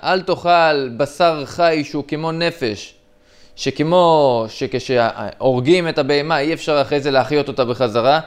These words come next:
ככה כשתולשים איבר מ-, אה, מבהמה לדוגמה, כשעדיין היא בחיים, אי אפשר להחזיר לה את העבר הזה בחזרה, אחרי שהוא כבר נתלש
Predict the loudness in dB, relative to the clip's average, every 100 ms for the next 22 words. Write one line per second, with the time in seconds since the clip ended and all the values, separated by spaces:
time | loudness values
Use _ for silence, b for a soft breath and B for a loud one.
0 | B B -6 -4 -2 -6 -14 -6 -2 -2
1 | -2 -2 -2 -2 -2 0 -2 -2 -6 b
2 | b b -4 -2 -2 -4 -2 -2 -2 0
3 | 2 2 2 0 0 -4 -4 -6 -8 b
4 | b -10 -2 0 2 0 -2 -6 -4 -2
5 | 0 2 2 0 -4 -2 0 0 0 -2
6 | -2 0 0 0 -2 -2 -6 -4 0 0
7 | 0 -4 -8 -8 -8 -4 -4 -4